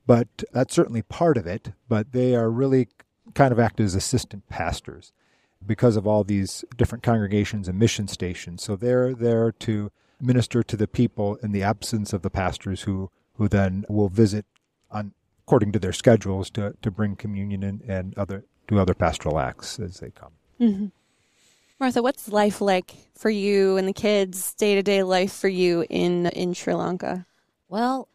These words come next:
Speaker 3: for the kids, we had them in, in an inter-, international school.
Speaker 2: Hmm.
Speaker 3: And the difference between a government school and international school is that an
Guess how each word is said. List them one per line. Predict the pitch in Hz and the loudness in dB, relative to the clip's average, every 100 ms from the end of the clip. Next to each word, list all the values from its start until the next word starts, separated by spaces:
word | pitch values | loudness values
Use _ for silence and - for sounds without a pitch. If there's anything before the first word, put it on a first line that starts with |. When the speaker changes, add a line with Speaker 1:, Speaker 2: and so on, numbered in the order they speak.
| _ | _
Speaker 3:
for | 233 214 | -2 0
the | 202 | -2
kids, | - - 330 294 151 160 165 - | -4 -4 0 2 2 -2 -6 -4
we | 220 220 | -2 -2
had | 185 226 214 | 2 0 2
them | 220 202 - | -2 -2 -2
in, | 220 233 | 0 0
in | 202 190 | -2 -4
an | 185 | -2
inter-, | 226 - 214 - _ - | -2 -4 -12 -14 _ -8
international | 220 - 220 196 180 214 - - 175 160 | -6 -2 -2 0 2 2 2 -2 -2 -2
school. | - - 165 143 143 - | -4 -2 -2 -2 -8 -6
Speaker 2:
Hmm. | 277 208 165 _ | -4 -4 -8 _
Speaker 3:
And | 202 190 185 185 180 - _ | -2 2 2 0 -4 -16 _
the | 220 | 0
difference | 202 294 277 247 | 4 4 4 -2
between | 190 - 214 | -6 -2 0
a | 170 | 0
government | - 180 180 208 214 - | 2 2 4 2 -2 -4
school | - 208 190 | -2 0 0
and | - 165 - | 0 -4 -6
international | 240 240 202 196 196 - 175 | -2 0 2 2 2 2 -2
school | 156 - 165 160 | -6 -2 0 2
is | |
that | 165 | 2
an | 185 | -2